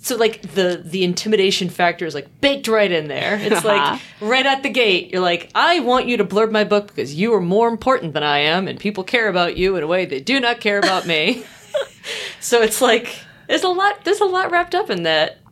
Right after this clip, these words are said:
Speaker 1: Uh, the thing that I've said to a bunch of people since I'm thinking about it so much recently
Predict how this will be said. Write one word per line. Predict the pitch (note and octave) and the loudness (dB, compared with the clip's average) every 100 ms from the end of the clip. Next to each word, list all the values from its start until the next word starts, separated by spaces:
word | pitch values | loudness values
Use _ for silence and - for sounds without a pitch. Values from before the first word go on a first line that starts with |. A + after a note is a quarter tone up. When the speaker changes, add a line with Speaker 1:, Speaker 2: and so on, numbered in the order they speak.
| _ | _
Speaker 1:
Uh, | F3 E3 D#3 - A3 _ _ _ _ - - G#3+ | -4 -2 -2 -4 -8 _ _ _ _ -20 -8 -2
the | |
thing | G#3+ B3 B3 | 0 2 2
that | G#3+ | 0
I've | G#3 | 0
said | G#3 | 0
to | G3+ | 0
a | D3 | 0
bunch | D#3+ E3 | -2 -2
of | F3+ | -6
people | E3 C#3+ C3+ | -6 -6 -6
since | - D3 | -6 -6
I'm | D3 | -4
thinking | D#3 D#3 C#3+ | -4 -2 -2
about | C#3 | -2
it | C#3+ | -2
so | - D3 | 0 -2
much | C#3 C3+ | -2 -4
recently | C#3+ C#3+ - C3+ B2 | -2 -2 -2 0 -2